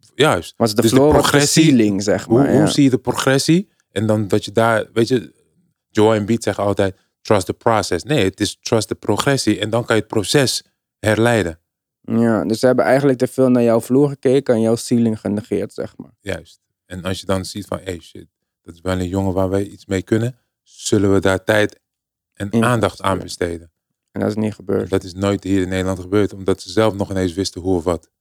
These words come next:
Speaker 2: Maar goed, er was een junior college in Amerika die daar anders over dacht. Hoe kom je daar terecht dan?
Speaker 1: Dat was via, hij is overleden, Rob Meurs. Eh, via S A T-testen. En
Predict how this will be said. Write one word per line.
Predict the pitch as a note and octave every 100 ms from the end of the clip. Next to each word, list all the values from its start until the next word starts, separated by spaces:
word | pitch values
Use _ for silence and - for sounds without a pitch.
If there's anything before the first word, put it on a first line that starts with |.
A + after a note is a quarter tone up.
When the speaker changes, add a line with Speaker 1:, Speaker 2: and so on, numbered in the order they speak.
| _ -
Speaker 2:
Maar | B2+
goed, | - D#3
er | A2
was | A2 A2+
een |
junior | A#2+ C3 C3+ B2+
college | C#3+ D3 A2+
in |
Amerika | A2 C#3 C#3+ -
die | G#2+
daar | G#2+ -
anders | C3+ A#2
over | G#2+ G#2+
dacht. | G2+ G2+
Hoe | A#2+
kom | C3+ C3
je |
daar | C#3+ C3+
terecht | G#2+ F#2+ -
dan? | G#2 _ _ _
Speaker 1:
Dat | - F2+
was | F#2 G2 -
via, | G#2 G#2 G2+ G2+
hij | F#2+ F2+ F#2+ G2+
is | F#2+
overleden, | G2 F#2+ G2+ A#2 A#2+ F#2+
Rob | G#2+ G#2
Meurs. | A2+ B2 - - _ _ _ _ _ _ _ _ _
Eh, | - F2+ F2+
via | - G2 F#2+ F#2+
S | -
A | F#2+
T-testen. | - A#2 A#2+ A2+ - A#2 A#2 _ _ _
En | F#2 F2+ F#2 F2+ F#2 F#2